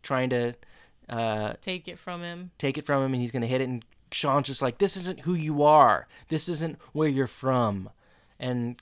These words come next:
Speaker 1: Corey's just telling him, "This isn't who you are either. But if you can do it, I can do it because we're, you know, we're best friends."
Speaker 2: Yeah.
Speaker 1: So,
Speaker 2: Whatever
Speaker 1: um,
Speaker 2: you can do, I can do.
Speaker 1: um,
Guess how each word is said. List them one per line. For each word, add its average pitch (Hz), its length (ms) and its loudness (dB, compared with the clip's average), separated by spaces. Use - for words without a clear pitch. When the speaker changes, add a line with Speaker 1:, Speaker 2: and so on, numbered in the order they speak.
Speaker 1:
Corey's 120 480 -2
just - 460 -8
telling 123 300 -2
him, 113 320 -8
"This - 440 -2
isn't 156 260 -4
who 139 180 -4
you 156 280 0
are 123 260 6
either. 196 480 -4
But 123 120 2
if 110 120 -4
you 139 100 0
can 131 160 -2
do 117 160 2
it, 143 200 0
I 107 180 4
can 107 220 -4
do 101 160 -4
it 147 160 -4
because 120 440 -2
we're, 143 260 0
you 139 140 -2
know, 113 120 2
we're 139 180 4
best 143 200 4
friends." 170 580 0
Speaker 2:
Yeah. 214 100 -6
Speaker 1:
So, 127 400 2
Speaker 2:
Whatever 120 340 0
Speaker 1:
um, 196 60 -4
Speaker 2:
you 220 140 -2
can 208 160 -4
do, 175 280 -6
I 190 140 0
can 185 180 -6
do. 165 420 -10
Speaker 1:
um, 131 500 0